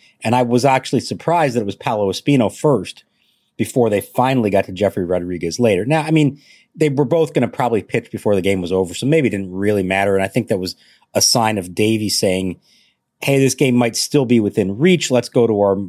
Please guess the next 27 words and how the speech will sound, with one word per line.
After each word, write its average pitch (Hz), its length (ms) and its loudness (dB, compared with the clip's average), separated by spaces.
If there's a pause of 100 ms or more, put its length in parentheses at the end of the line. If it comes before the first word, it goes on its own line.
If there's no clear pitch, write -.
(180)
more 127 320 0
experienced 120 760 0
guy 110 220 2
that 95 140 -2
maybe 90 240 -4
I 80 60 -6
trust - 360 -2
a 113 60 0
little 101 180 0
more 98 320 0
early. 110 480 0 (360)
And 110 140 -2
then 110 80 0
if 104 100 -4
the 110 60 -6
game 104 240 0
gets 95 200 -2
totally 95 320 -2
out 90 100 0
of 90 80 -2
hand, 92 220 -2
we 85 60 -10
go 85 100 -4
to 78 80 -6
Jeffrey 85 360 -6
later." 92 280 -2
But, 107 320 -2